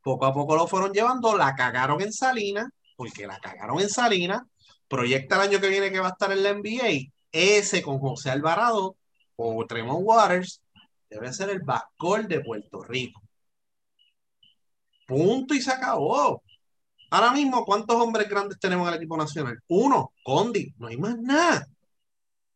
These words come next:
No hay más nada que han hecho para traer a Enrique Freeman. Carajo. Un carajo. ¿Qué han hecho para ver?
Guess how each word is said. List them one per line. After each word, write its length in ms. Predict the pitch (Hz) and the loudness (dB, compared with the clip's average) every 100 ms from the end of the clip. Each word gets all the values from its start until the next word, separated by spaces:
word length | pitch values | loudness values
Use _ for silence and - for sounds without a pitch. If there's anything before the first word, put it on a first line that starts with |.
| _ _ _ _ _ _ _ | _ _ _ _ _ _ _
No 80 | 135 | -2
hay 100 | 185 | 0
más 160 | 240 247 | 0 0
nada 420 | 254 254 233 233 - _ | 2 2 2 0 -8 _
que 80 | - | 0
han 160 | 165 180 | 2 2
hecho 220 | 185 196 | 0 0
para 220 | 175 165 | 2 2
traer 180 | 156 160 | 4 4
a 40 | 156 | 4
Enrique 360 | 147 147 143 | 2 0 -2
Freeman. 380 | 139 131 117 104 - _ _ _ _ _ _ _ _ _ _ | -2 -6 -6 -10 -14 _ _ _ _ _ _ _ _ _ _
Carajo. 600 | - 285 349 330 302 370 381 - _ _ - - _ _ _ _ _ _ _ _ _ | 0 2 2 2 2 -2 -4 -16 _ _ -20 -20 _ _ _ _ _ _ _ _ _
Un 240 | 139 131 | -4 -4
carajo. 880 | 135 175 220 190 185 214 330 349 156 _ _ _ _ _ _ _ _ _ _ _ _ _ _ _ _ _ _ - | -2 0 2 4 2 2 0 0 -6 _ _ _ _ _ _ _ _ _ _ _ _ _ _ _ _ _ _ 0
¿Qué 100 | 185 | 2
han 120 | 214 | 4
hecho 280 | 233 240 214 | 2 0 0
para 160 | 196 | 2
ver? 140 | 196 | 2